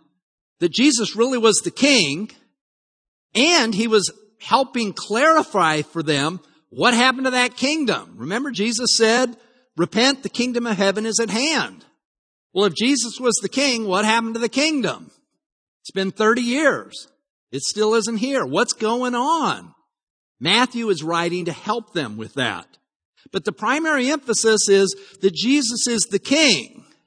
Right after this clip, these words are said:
And we're now at that part of the story where, you know, they're, they're basically, the nation of Israel is vetting Jesus.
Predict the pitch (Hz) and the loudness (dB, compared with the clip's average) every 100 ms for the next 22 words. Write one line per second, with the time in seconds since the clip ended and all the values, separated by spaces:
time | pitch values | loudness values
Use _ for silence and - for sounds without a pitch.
0 | _ _ _ _ _ - - 196 208 208 | _ _ _ _ _ -12 -6 -2 0 2
1 | 254 330 320 277 254 269 - 233 233 226 | 2 4 2 2 -2 -2 -6 -4 -2 0
2 | 196 - - 277 294 220 180 180 180 175 | -2 -4 -6 -4 0 2 2 2 2 2
3 | 175 - _ _ - 190 208 190 185 185 | 0 -6 _ _ -8 -2 0 2 2 0
4 | 185 170 185 156 190 170 180 311 311 262 | -2 -2 -2 0 -2 0 2 2 2 0
5 | - 208 185 185 196 220 294 277 - 190 | -2 -2 0 0 2 2 4 2 0 0
6 | 143 139 180 175 _ _ _ _ _ _ | 0 -2 -8 -12 _ _ _ _ _ _
7 | - 165 285 226 165 147 143 170 190 _ | -8 -2 0 0 0 2 2 0 -4 _
8 | _ _ _ _ _ 175 165 147 208 247 | _ _ _ _ _ 0 0 2 4 6
9 | 202 202 185 190 254 233 135 - - - | 4 0 -2 0 0 0 -2 -4 -6 -6